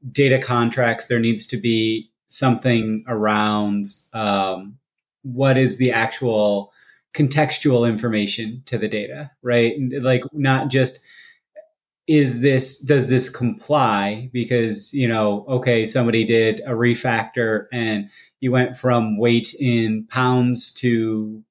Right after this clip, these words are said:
stones, right? So somebody's weight just drops by, you know, what is it, thirteen X or whatever.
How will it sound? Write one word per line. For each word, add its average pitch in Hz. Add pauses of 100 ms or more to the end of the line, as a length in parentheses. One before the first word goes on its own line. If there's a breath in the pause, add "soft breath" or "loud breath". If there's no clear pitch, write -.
stones, 120
right? 120
So 151
somebody's 135
weight 139
just -
drops 123
by, 120
you 139
know, 113
what 127
is 110
it, 110
thirteen 120
X 117
or 127
whatever. 120